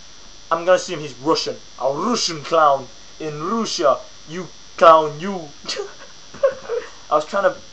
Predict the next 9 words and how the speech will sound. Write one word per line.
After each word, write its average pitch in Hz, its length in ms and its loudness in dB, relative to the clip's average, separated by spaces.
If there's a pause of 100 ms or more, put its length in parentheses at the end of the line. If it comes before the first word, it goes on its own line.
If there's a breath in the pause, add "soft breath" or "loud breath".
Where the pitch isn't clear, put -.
(100)
do 160 160 2
a 135 80 4
Russian 139 640 0 (160)
accent, 131 460 -10
but 131 180 -14
that - 140 -8
failed. 127 500 -10 (280)
<sighs> 175 280 -10 (1080 loud breath)
Um, 226 560 0